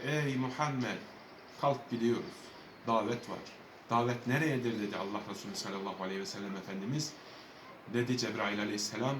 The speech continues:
"Miraca davet var. Ey Muhammed, Rabbin seni arz ediyor. Rabbin seni arzuladı, seni huzuruna davet ediyor.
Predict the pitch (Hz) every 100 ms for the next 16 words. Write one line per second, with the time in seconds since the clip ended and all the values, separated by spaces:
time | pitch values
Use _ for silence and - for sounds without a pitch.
0 | 127 - - - - 98 117 113 113 104
1 | 120 110 - - - 95 92 110 123 -
2 | 82 - 131 120 95 95 139 117 87 -
3 | - - 117 156 143 170 135 - - -
4 | - - 151 156 175 131 - - - -
5 | 135 160 135 127 113 107 95 92 - -
6 | - 120 139 135 160 143 110 - - -
7 | - 135 156 131 131 120 123 123 123 151
8 | 151 - - - - - 127 139 143 131
9 | - 131 120 127 120 120 127 123 - -
10 | 107 117 131 98 92 87